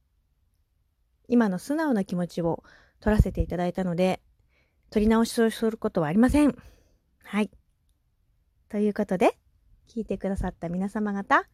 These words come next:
本当にありがとうございます。またね、おめとうライブっていうのは、予祝のライブはやりたいなと思います。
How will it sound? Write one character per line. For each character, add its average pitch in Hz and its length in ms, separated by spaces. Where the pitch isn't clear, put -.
本 294 140
当 269 140
に 254 120
あ 240 60
り 240 80
が 226 100
と 190 120
う - 20
ご 185 100
ざ 175 140
い 170 60
ま 175 160
す。 - 160
ま 214 120
た 254 160
ね、 269 240
お 226 60
め 240 100
と 269 160
う 269 60
ラ 269 140
イ 254 40
ブ 208 80
っ 175 40
て - 180
い - 20
う 165 60
の 156 80
は、 - 180
予 208 140
祝 240 240
の 233 100
ラ 233 140
イ 226 80
ブ 226 60
は 220 120
や 214 140
り 208 80
た 220 120
い 220 60
な 214 160
と 175 140
思 180 160
い 180 40
ま 180 160
す。 - 160